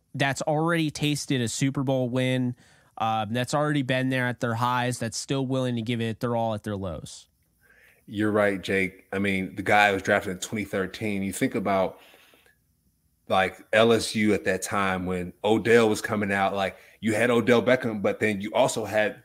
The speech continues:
Speaker 2: the Honey Badger, like, his, he's returning punts, right? Wearing that number, like, seven, and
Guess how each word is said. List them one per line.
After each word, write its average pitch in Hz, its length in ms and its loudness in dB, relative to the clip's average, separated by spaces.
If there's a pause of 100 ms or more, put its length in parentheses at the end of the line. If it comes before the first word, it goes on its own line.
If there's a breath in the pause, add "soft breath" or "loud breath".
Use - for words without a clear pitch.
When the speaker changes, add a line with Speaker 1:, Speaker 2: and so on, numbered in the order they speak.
(100)
Speaker 2:
the 113 120 2
Honey 131 220 4
Badger, 101 400 -4
like, 95 260 -4 (400 soft breath)
his, 110 320 0 (120)
he's 120 240 -4
returning 123 380 0
punts, 139 400 2
right? 117 280 4
Wearing 117 160 2
that 117 80 -2
number, 120 180 0 (140)
like, 110 200 2
seven, 113 360 2
and 92 160 -2